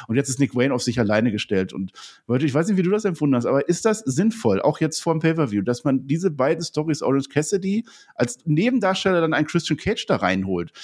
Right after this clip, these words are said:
Warum machen die Nick Wayne? Warum nehmen die nicht irgendjemand anders? Weil das hat mich sehr gestört, dass eine großartige Story mit Christian Cage jetzt mit dem Orange Cassidy verbunden wurde. Für nichts.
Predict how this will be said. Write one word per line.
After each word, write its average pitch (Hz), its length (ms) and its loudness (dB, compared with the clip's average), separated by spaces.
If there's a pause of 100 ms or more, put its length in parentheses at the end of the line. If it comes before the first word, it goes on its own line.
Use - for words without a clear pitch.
(140)
Warum 180 240 2
machen 196 220 2
die 190 80 0
Nick 170 200 -2
Wayne? 117 220 2
Warum 135 200 0
nehmen 160 180 0
die 156 40 0
nicht 143 160 -4
irgendjemand 156 520 0
anders? 139 280 0
Weil 120 80 2
das 120 160 -2
hat 165 140 -2
mich 147 100 0
sehr 147 200 0
gestört, - 680 -2
dass 143 140 0
eine 139 180 2
großartige 214 520 0
Story 165 280 -2
mit 165 160 -4
Christian 156 280 -4
Cage 147 280 0
jetzt 202 160 -2
mit 214 120 -2
dem 262 80 0
Orange 220 220 2
Cassidy 277 360 0
verbunden 98 500 -4
wurde. 92 160 -4
Für 180 160 2
nichts. - 560 0